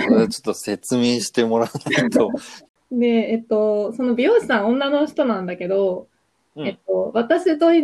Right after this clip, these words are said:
Speaker 2: 一緒で結構長い期間恋人がいなくって。
Speaker 1: へえ。
Speaker 2: そうそう。で、あの、いつも病院
Speaker 1: 紹介してよ。
Speaker 2: あ、紹介しようか。多分気合うかも。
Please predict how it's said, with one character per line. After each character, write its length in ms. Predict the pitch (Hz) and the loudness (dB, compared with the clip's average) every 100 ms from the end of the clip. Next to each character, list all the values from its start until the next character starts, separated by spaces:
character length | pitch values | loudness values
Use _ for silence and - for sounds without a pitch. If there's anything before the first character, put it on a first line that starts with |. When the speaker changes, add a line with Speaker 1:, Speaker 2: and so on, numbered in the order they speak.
| 294 _ - | 0 _ -8
Speaker 2:
一 200 | 285 311 | -2 2
緒 80 | |
で 220 | 277 254 233 226 | 6 4 2 -8
結 180 | 370 - | -6 -2
構 140 | 214 | -2
長 260 | 196 196 240 | -2 -2 -2
い 80 | 233 | -4
期 100 | - | -8
間 300 | 185 - - _ | -16 -16 -20 _
恋 300 | - 196 190 | -2 -2 0
人 100 | 196 | -2
が 80 | 196 | 0
い 80 | 196 | -2
な 140 | 208 | -4
く 100 | 226 | -6
っ 20 | |
て。 520 | 175 - 185 180 - - _ _ _ _ - | -10 -8 -4 -4 -6 -12 _ _ _ _ -2
Speaker 1:
へ 600 | 113 117 120 113 110 107 | 0 2 0 -4 -6 -8
え。 100 | 107 _ _ _ | -14 _ _ _
Speaker 2:
そ 140 | - | -6
う 60 | 220 | -4
そ 300 | 208 180 175 _ _ _ _ 262 | -4 -6 -8 _ _ _ _ -2
う。 20 | |
で、 400 | 285 233 196 - | 0 0 -4 -6
あ 140 | 240 226 | 0 0
の、 260 | 220 220 | 0 -2
い 120 | 226 294 | -2 0
つ 120 | 226 | 0
も 400 | 202 180 175 - _ _ _ _ _ _ | -2 -4 -8 -16 _ _ _ _ _ _
病 240 | 233 233 220 | 4 4 4
院 60 | |
Speaker 1:
紹 60 | 208 | 0
介 20 | |
し 80 | 202 | -4
て 140 | - | -6
よ。 180 | 87 - _ _ _ _ _ _ _ _ _ _ - | -10 -12 _ _ _ _ _ _ _ _ _ _ -6
Speaker 2:
あ、 60 | 240 | -4
紹 280 | 226 294 294 | 2 2 4
介 260 | 302 302 | 4 4
し 80 | 302 | 2
よ 120 | 294 | 0
う 20 | |
か。 140 | 233 - | 0 -2
多 120 | 285 | 0
分 280 | 226 196 - | 0 -2 -2
気 240 | 320 349 | 4 4
合 140 | 349 254 | 6 2
う 60 | |
か 120 | 175 | 0
も。 180 | 170 - | -10 -12